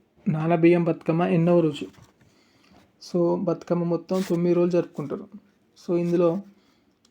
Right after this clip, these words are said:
నానబియ్యం బతుకమ్మ, నానబియ్యం బతుకమ్మ ఎన్నో రోజు అనే క్వశ్చన్ వచ్చింది. So ఆప్షన్ వన్ చూసుకుంటే ఒకటో రోజు, రెండో రోజా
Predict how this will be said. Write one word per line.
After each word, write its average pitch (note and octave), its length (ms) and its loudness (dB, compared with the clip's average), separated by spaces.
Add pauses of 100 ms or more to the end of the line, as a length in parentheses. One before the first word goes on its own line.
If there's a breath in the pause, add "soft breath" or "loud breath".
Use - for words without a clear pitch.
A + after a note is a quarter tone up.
(680)
నానబియ్యం F3+ 600 2
బతుకమ్మ, D#3 460 -4 (560)
నానబియ్యం E3+ 500 -2
బతుకమ్మ E3+ 600 -4 (200)
ఎన్నో E3+ 240 0
రోజు E3+ 260 2
అనే F#3 320 -2 (200)
క్వశ్చన్ E3+ 280 -4
వచ్చింది. D#3+ 280 -8 (120)
So F3 140 -4
ఆప్షన్ E3+ 560 -4 (1500 loud breath)
వన్ F#3 300 2
చూసుకుంటే F3+ 520 0 (160)
ఒకటో D#3 280 2
రోజు, D#3+ 400 2 (300)
రెండో D3+ 340 0
రోజా D#3+ 380 -2